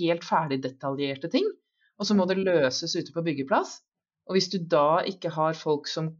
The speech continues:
kan håndverket, så vil de ikke forstå nødvendigvis at den måten de velger å løse den detaljen på, som kanskje er en minimumsmåte,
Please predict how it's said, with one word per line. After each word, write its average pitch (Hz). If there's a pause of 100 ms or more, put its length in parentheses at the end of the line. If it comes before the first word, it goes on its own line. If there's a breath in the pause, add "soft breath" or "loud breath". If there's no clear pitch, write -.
(140)
kan 156
håndverket, 143 (400 soft breath)
så -
vil 165
de 170
ikke 175
forstå 156
nødvendigvis 185 (400)
at - (420)
den 175
måten 160
de 151
velger 143
å 160
løse 147
den 143
detaljen 135
på, 180 (100)
som 160
kanskje 143
er 135
en 139
minimumsmåte, 135